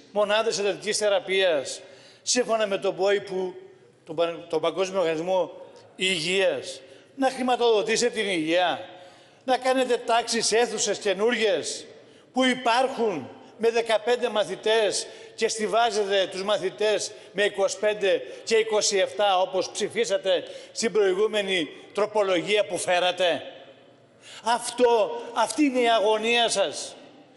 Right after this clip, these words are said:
η επιχειρηματική όμιλη; Μήπως τυχόν και ο κρατικός προϋπολογισμός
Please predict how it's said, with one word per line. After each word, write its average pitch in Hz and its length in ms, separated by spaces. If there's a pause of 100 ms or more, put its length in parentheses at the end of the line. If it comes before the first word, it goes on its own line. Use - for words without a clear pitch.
(120)
η 269 140
επιχειρηματική 247 920
όμιλη; 226 580 (380)
Μήπως 285 340
τυχόν 254 320
και 247 80
ο - 20
κρατικός 226 460
προϋπολογισμός 226 840